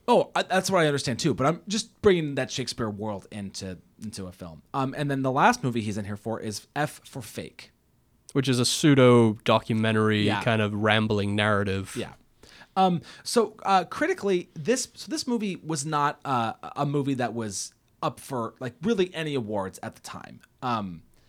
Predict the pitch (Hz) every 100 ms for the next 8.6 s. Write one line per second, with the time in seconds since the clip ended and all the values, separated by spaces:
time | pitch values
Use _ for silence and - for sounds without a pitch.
0 | _ _ _ 117 110 131 131 151 147 147
1 | 143 123 - - 127 147 143 131 120 120
2 | - 127 147 170 196 - 165 214 240 -
3 | - _ - 135 127 120 104 - 123 117
4 | 113 - 123 - 180 104 98 123 120 123
5 | 107 113 120 120 113 120 113 101 110 -
6 | 101 - 131 127 101 90 - 113 95 104
7 | 101 110 110 107 95 101 131 147 139 120
8 | 110 107 101 - 98